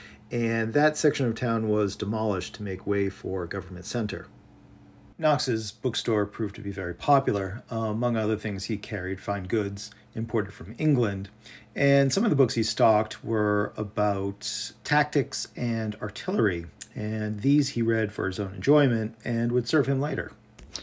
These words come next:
However, tensions with the British would continue to rise in the years following the Boston Massacre.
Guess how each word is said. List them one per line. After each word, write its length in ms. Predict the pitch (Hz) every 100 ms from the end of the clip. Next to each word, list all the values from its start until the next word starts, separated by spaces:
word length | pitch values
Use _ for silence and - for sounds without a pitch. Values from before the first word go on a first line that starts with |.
| - -
However, 280 | 156 151 143
tensions 440 | - 180 156 113
with 120 | 110
the 60 | 110
British 360 | 117 117 110
would 180 | - 98
continue 380 | - 104 127 113
to 80 | 101
rise 460 | 101 107 110 107
in 80 | 104
the 60 | 98
years 380 | 101 104 95 -
following 460 | - 107 104 98
the 80 | 98
Boston 380 | 104 98 - 110
Massacre. 540 | 104 107 107 101 87